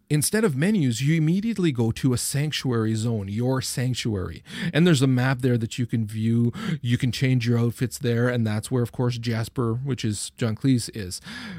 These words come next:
The problem is, is that it shouldn't be that difficult for me just to want to pull up a map. I should be able to hit one button and get a map. But no,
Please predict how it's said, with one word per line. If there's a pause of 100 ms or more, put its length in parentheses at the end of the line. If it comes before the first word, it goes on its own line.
(120)
The
problem
is,
is
that (680)
it
shouldn't
be
that
difficult
for
me
just
to
want
to
pull
up
a
map. (420)
I
should
be
able
to
hit
one
button
and
get
a
map. (440)
But
no,